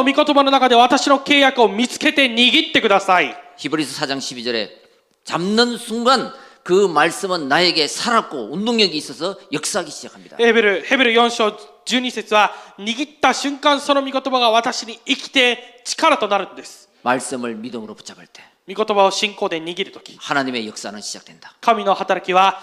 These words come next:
Speaker 1: 始まります。
Speaker 2: 자, 두 번째로 삼십오 장 이 절에 보면요.
Speaker 1: 삼십오章二節を見ると、
Speaker 2: 모든 이방 신상을 버리라는 겁니다.
Speaker 1: 異国の神々を捨てなさいと言いました。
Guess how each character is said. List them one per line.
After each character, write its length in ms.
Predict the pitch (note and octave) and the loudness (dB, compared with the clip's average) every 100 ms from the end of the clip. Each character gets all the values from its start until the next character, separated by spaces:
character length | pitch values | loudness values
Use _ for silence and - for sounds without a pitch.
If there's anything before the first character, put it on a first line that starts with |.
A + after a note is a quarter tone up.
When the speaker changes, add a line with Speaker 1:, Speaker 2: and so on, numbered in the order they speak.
| - | -16
Speaker 1:
始 240 | - G3 A3 | -6 -4 -2
ま 100 | F3+ | -6
り 120 | B2+ | -8
ま 80 | - | -16
す。 80 | - | -16
Speaker 2:
자, 80 | F2 - | -16 -10
두 120 | D3 | -4
번째로 560 | D#3 C3 C3+ C3 A#2+ - _ _ _ | -4 -2 -2 -2 -6 -14 _ _ _
삼십오 480 | - D#3+ F3+ D#3+ D#3 | -16 -12 -10 -6 -6
장 140 | D3 | -4
이 140 | C3+ C#3 | -6 -4
절에 160 | D3 | -4
보면요. 400 | G#2 F#2 F2+ F#2+ _ _ | -4 -10 -14 -18 _ _
Speaker 1:
삼십오章二節を見ると、 1500 | - G3 E3 D3 E3+ D#3+ F3+ G3 F3+ C#3+ C3 C3+ - D3+ G#2 - _ _ | -10 -8 -8 -8 -6 -6 -8 -8 -8 -10 -10 -12 -4 -4 -6 -18 _ _
Speaker 2:
모든 560 | - C3 F3+ G3 G#3+ E3 | -6 0 2 2 0 -4
이방 420 | E3 E3+ E3 E3 | -6 -4 -4 -6
신상을 560 | - - E3 D#3 B2 A2 | -12 -10 -10 -10 -10 -10
버리라는 400 | - A2+ F2+ D#2 | -10 -12 -14 -20
겁니다. 340 | _ _ _ _ | _ _ _ _
Speaker 1:
異 80 | - | -6
国 280 | - B3 C4 | -2 -2 -2
の 120 | A#3 | -4
神 220 | A3+ G#3+ | -4 -2
々 240 | G3+ G3 F#3+ | -2 -2 -6
を 40 | |
捨 120 | F#3 | -6
て 60 | A3 | -8
な 100 | F#3+ | -6
さ 120 | E3+ | -8
い 40 | |
と 80 | C#3 | -12
言 80 | A2 | -18
い 20 | |
ま 100 | G#2 | -18
し 140 | - | -18
た。 80 | - | -18